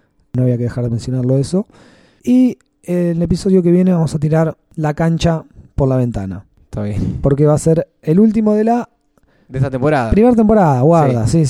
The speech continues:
Speaker 1: sí, nos tomamos ahí un entretiempo y después volvemos con todo.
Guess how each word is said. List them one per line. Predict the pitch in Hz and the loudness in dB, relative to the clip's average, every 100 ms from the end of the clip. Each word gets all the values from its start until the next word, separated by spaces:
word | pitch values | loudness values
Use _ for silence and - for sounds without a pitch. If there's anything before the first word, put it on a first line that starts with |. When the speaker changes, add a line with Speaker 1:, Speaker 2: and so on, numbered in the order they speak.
| 160 | 0
Speaker 1:
sí, | |
nos | 139 127 | 0 0
tomamos | 156 175 160 | 0 2 2
ahí | 160 170 170 | 2 4 4
un | 156 156 151 147 139 135 110 - | 2 0 -4 -4 -6 -10 -16 -14
entretiempo | 143 139 143 147 175 180 208 220 _ _ _ _ - | -6 -4 -4 0 0 0 -2 -2 _ _ _ _ -8
y | 135 | -6
después | 127 151 | -4 -2
volvemos | 139 139 139 147 - _ | -2 -2 -2 -4 -6 _
con | - 131 | -2 0
todo. | 175 151 147 180 | 2 4 4 2